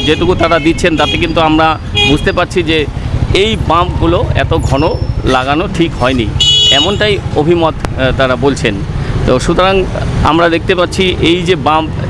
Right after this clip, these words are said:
এটা সার্কুলার রোডের দিকে গেছে, আমরা একটু একটু করে এগোচ্ছি এই বাম্পের দিকেই।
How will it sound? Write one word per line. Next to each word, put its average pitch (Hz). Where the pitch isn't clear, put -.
এটা 139
সার্কুলার 165
রোডের 156
দিকে 156
গেছে, 139
আমরা 165
একটু 180
একটু 196
করে 190
এগোচ্ছি 185
এই 190
বাম্পের 160
দিকেই। 156